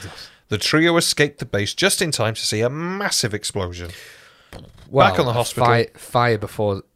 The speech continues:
Speaker 1: Flame. Bang!
Speaker 2: It's instant flame.
Speaker 1: Yeah.
Speaker 2: Which must be huge flames.
Speaker 1: Big. Like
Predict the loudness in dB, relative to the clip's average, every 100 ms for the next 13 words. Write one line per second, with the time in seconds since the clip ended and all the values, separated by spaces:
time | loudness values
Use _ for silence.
0 | _ -12 -6 -4 -2 -2 -4 -4 -6 -6
1 | 0 2 2 -2 -2 0 0 -4 -6 -4
2 | -4 -4 -6 -8 -4 -4 _ _ _ _
3 | _ -4 -2 -4 -2 2 2 2 -4 -10
4 | -12 -8 -4 -4 -6 -6 -4 -6 -10 -14
5 | -18 _ _ _ _ _ -2 -2 -2 -14
6 | _ _ _ _ -14 -12 -12